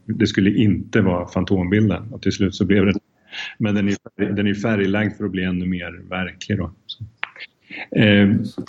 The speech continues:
eh, men, och den, jag har gått igenom det där väldigt noga. Jag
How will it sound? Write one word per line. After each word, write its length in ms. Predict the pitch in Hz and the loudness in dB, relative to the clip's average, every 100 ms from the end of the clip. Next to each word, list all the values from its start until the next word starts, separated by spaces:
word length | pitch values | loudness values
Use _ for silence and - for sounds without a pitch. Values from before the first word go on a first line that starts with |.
| - - - _ _ - | -10 -12 -16 _ _ -4
eh, 240 | 110 107 | 0 0
men, 360 | 104 107 127 - | 0 -2 -4 -2
och 180 | 123 | 0
den, 440 | 113 117 113 73 71 | 0 0 0 -2 0
jag 80 | 113 | 0
har 80 | |
gått 200 | 123 131 | 0 0
igenom 260 | 120 101 98 | 0 -2 -2
det 60 | 90 | -6
där 140 | 90 | -8
väldigt 520 | 87 98 92 87 90 | -6 -6 -4 -8 -6
noga. 460 | 113 104 95 120 | -2 -2 0 2
Jag 100 | 98 | 2